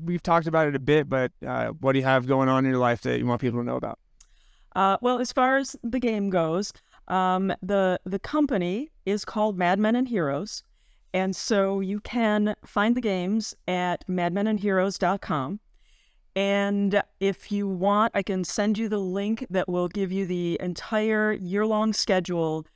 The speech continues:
Speaker 2: for both boxes.
Speaker 1: Do it.
Speaker 2: Uh, and so other than that, in my life, uh, let's see. Uh, you know, it's,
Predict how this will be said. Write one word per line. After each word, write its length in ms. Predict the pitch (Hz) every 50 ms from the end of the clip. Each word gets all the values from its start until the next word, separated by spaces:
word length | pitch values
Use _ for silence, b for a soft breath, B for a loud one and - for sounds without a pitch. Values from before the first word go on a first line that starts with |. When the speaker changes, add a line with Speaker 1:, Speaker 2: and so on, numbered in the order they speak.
| _ _ _ _
Speaker 2:
for 560 | - - 190 180 175 170 170 170 175 180 - -
both 260 | - 196 196 208 - -
boxes. 760 | 202 185 165 156 - - - 147 151 156 170 208 - - - -
Speaker 1:
Do 160 | - 135 139
it. 80 | 139 139 _ _ _ _ _ - -
Speaker 2:
Uh, 240 | 160 170 165 170 - -
and 600 | - 185 185 190 185 185 190 190 196 196 - 254 - - _ -
so 320 | - - - 226 214 - -
other 320 | 247 269 247 294 285 277
than 300 | 233 233 226 214 190 170
that, 420 | 165 180 202 254 311 - - - - _ _ _ _ _ _ _ _ _ _ _ _
in 160 | - 226 233 240
my 140 | 226 208
life, 540 | 202 185 185 208 233 269 285 - - - - - -
uh, 400 | 214 214 226 226 226 233 233 226 b b b b b b b b
let's 220 | - 233 233 - -
see. 600 | - - - - 285 262 226 190 170 147 147 143 _ _ _ _ _ _ _ _ _ _ _ -
Uh, 380 | 190 190 190 190 190 190 190 -
you 200 | - - 220 220
know, 240 | 208 208 208 214 214 -
it's, 400 | 202 208 196 - - - - -